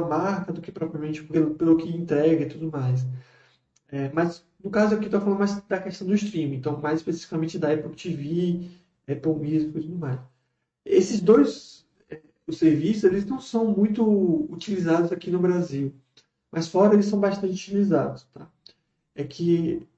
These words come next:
nos Estados Unidos e em outros países é bem comum as pessoas terem tudo da Apple e aí pode estar um pouco associado ao que você falou, né? Mas tem alguns também, algu-, o catálogo da Apple, ele é bem extenso, né, da,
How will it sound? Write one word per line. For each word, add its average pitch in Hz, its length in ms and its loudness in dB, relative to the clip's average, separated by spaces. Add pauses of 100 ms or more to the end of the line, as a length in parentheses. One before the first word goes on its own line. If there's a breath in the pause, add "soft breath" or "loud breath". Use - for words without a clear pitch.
(560)
nos 175 160 -4
Estados 185 240 0
Unidos 160 420 -2
e 143 40 -4
em 151 40 -2
outros 151 160 -2
países 160 360 0
é - 20 2
bem 185 160 0
comum 202 400 2
as 190 140 -4
pessoas 180 260 -8
terem 185 220 -4
tudo 175 420 -2
da 156 80 4
Apple 165 540 0
e 185 120 2
aí 175 160 6
pode 190 200 2
estar 190 160 -2
um 180 80 -2
pouco 185 180 2
associado 175 440 -6
ao - 40 -16
que - 100 -14
você 165 280 -8
falou, 151 460 -2
né? 135 100 -16 (920)
Mas 139 600 -6 (260 soft breath)
tem 180 100 4
alguns 190 320 2
também, 185 320 6
algu-, 175 320 -2 (280)
o - 240 -4
catálogo - 520 2
da 156 140 6
Apple, 180 240 4
ele 180 140 6
é 180 40 4
bem 175 220 4
extenso, 180 560 -4
né, 143 120 -4
da, 135 360 -4